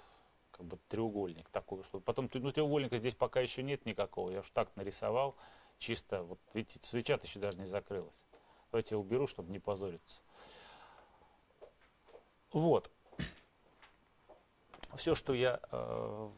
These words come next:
здесь вижу еще, ну, хоть как-то, да, в четырехчасовом формате мы видим движение, которое больше похоже на коррекцию по отношению к предыдущему движению.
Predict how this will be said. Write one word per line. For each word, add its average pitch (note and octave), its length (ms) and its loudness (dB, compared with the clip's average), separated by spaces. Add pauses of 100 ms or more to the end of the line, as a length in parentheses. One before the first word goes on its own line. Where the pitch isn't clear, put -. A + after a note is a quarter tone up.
(160)
здесь A2 460 2
вижу C#3 680 2
еще, G#2+ 580 2 (600)
ну, A2+ 100 0
хоть B2 220 -2
как-то, G#2 420 2
да, A#2 180 2
в - 60 -10
четырехчасовом C3 680 2
формате C3+ 480 4
мы G#2+ 140 0
видим G#2+ 300 -2
движение, A#2 420 0
которое G#2 240 0
больше G2 440 0
похоже G2 380 -4
на G2 100 -8
коррекцию G#2+ 480 -2
по G#2 100 0
отношению G#2 360 -6
к - 40 -20
предыдущему A#2 560 -2
движению. F#2+ 500 -8